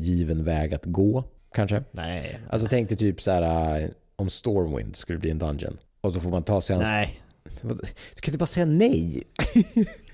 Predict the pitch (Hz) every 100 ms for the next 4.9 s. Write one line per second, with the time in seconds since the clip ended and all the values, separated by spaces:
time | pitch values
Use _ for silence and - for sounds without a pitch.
0 | - 127 147 123 143 98 - - 160 180
1 | 165 131 165 160 170 - - - - 170
2 | 175 - 185 175 170 165 - 165 160 -
3 | - 196 139 - 185 180 175 156 151 131
4 | 127 113 110 117 107 107 123 87 -